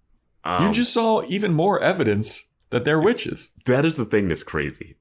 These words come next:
Speaker 1: They keep proving, they're not proving that they didn't kill the kids, but they keep proving that they are witches,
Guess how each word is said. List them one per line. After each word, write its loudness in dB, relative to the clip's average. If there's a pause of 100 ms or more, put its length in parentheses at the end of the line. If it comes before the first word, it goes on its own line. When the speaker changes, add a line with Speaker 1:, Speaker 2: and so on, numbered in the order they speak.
Speaker 1:
They 0
keep -6
proving, -4 (240)
they're 4
not 0
proving 0
that 0
they -2
didn't -4
kill -4
the -12
kids, -10 (160)
but -6
they 0
keep -6
proving -4
that -6
they -8
are -6
witches, -10